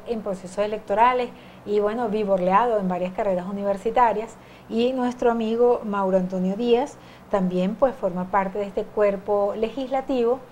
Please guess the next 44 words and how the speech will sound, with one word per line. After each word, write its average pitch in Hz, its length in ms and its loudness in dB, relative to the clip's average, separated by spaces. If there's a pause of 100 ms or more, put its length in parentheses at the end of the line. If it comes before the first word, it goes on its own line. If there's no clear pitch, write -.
(320)
y 254 320 -2
nos 240 160 -6
visita 208 400 -6 (120)
desde 277 280 2
los 196 160 -4
valles 185 340 -6
del 175 200 0
Tuy, 262 260 -2
específicamente 190 880 -6 (540)
de 208 540 0
una 190 320 -6
tierra, 214 460 -2
pues, 202 220 -6
maravillosa 190 640 -6
y 220 40 -4
prolija 202 500 -4
de 202 100 0
cultura, 202 560 -2
como 180 160 -6
lo 175 80 -8
dijo 170 220 -8
Cumares 180 340 -8
del 190 160 -6 (140)
Tuy. 196 220 -2
Tenemos 170 380 -10
grandes 220 380 -8
amigos 180 300 -10 (360)
en 202 120 -4
esta 180 240 -6
tierra. 220 340 2 (500)
Bien, 233 380 8
eh, 226 340 2 (340)
quedamos 254 280 4
para 339 200 0
conversar 294 420 -2
acerca 254 360 -4
de 208 40 -2
esas 262 220 -8
denuncias 247 440 -6
que 262 120 -6
s-, - 180 -14
han 220 140 -12
sido 247 180 0
reiterativas 240 760 -4